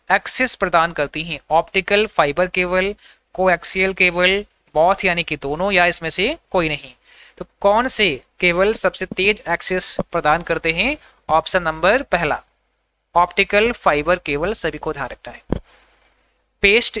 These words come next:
स्पेशल के लिए कौन सी शॉर्टकट की होती है? पेस्ट स्पेशल के लिए किस शॉर्टकट की का इस्तेमाल करते हैं?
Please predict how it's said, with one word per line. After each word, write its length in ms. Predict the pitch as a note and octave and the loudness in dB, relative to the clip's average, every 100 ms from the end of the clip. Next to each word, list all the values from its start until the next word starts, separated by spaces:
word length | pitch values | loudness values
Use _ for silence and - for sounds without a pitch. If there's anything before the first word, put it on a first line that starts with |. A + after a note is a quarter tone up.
| G3 | -2
स्पेशल 500 | G3+ - F#3 - G3+ | 0 2 2 2 0
के 180 | F#3+ F3 | 0 0
लिए 180 | F#3 G#3 | 2 0
कौन 380 | - E3+ F3 | -2 0 0
सी 200 | F#3 G#3+ | 0 -2
शॉर्टकट 400 | G#3+ F#3 D3 D3+ | 0 0 0 -2
की 120 | - F3 | -4 -4
होती 280 | D#3+ D3 | -4 -4
है? 140 | D3+ B2 _ _ _ - | -4 -6 _ _ _ 2
पेस्ट 360 | F#3+ A3+ - F#3 | 2 2 0 -2
स्पेशल 400 | - F#3 F3 E3+ | -2 0 -2 -2
के 160 | D#3+ | -6
लिए 180 | D3+ F3+ | -2 -2
किस 300 | G#3 A#3 - | -2 0 0
शॉर्टकट 460 | A#3+ G3+ E3 D#3 D3 | 0 2 2 0 -6
की 120 | D3 | -4
का 340 | - D#3 C4 - | 0 2 2 -2
इस्तेमाल 500 | F#3 - F#3 D#3+ D#3+ | -6 0 2 4 2
करते 280 | D3+ C3 C3+ | 0 -4 -6
हैं? 160 | C3+ | -10